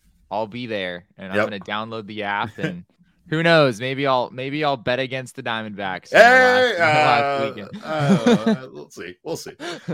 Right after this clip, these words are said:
Speaker 2: I feel like that would be you embracing tank season, but
Speaker 1: That's true.
Speaker 2: uh,
Speaker 1: I'll, I'm gonna, you know what? I'm gonna bet in favor of the
Speaker 2: Hey, there you
Speaker 1: Diamondbacks
Speaker 2: go.
Speaker 1: against the
Speaker 2: There you
Speaker 1: Rockies.
Speaker 2: go.
Speaker 1: You know,
Speaker 2: All
Speaker 1: Derek,
Speaker 2: right.
Speaker 1: that's what
Speaker 2: Uh,
Speaker 1: I'm gonna do.
Speaker 2: eh,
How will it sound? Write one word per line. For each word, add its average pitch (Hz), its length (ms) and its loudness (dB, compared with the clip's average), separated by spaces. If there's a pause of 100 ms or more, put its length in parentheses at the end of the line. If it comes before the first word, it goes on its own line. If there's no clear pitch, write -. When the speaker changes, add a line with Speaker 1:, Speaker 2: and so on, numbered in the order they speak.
Speaker 2:
I 160 120 4
feel 208 140 2
like 185 160 6
that 175 160 6
would 165 140 0
be 156 80 -4
you 156 240 -2
embracing 131 440 -4
tank 107 280 -10
season, 92 480 -12
but 104 180 -2
Speaker 1:
That's 156 300 -2
true. 139 220 -2
Speaker 2:
uh, 95 40 -2
Speaker 1:
I'll, 156 240 4
I'm 185 140 2
gonna, 240 160 -8
you 156 100 -10
know 196 80 -2
what? 254 160 -4
I'm 208 160 -6
gonna 165 140 -8
bet 135 240 -6
in 175 100 -12
favor 117 400 -8
of 101 80 -10
the 98 120 -14
Speaker 2:
Hey, 220 260 4
there 254 180 4
you 285 40 -6
Speaker 1:
Diamondbacks - 20 -4
Speaker 2:
go. 214 180 4
Speaker 1:
against - 160 -4
the 208 60 -8
Speaker 2:
There 233 80 0
you - 60 -2
Speaker 1:
Rockies. - 100 -4
Speaker 2:
go. 165 260 -4
Speaker 1:
You 135 60 -12
know, 170 140 -4
Speaker 2:
All - 60 -2
Speaker 1:
Derek, - 180 2
Speaker 2:
right. 190 80 -4
Speaker 1:
that's 170 200 -4
what - 80 -6
Speaker 2:
Uh, 131 40 -2
Speaker 1:
I'm 127 80 -4
gonna 110 120 -8
do. 98 240 -8
Speaker 2:
eh, - 420 -16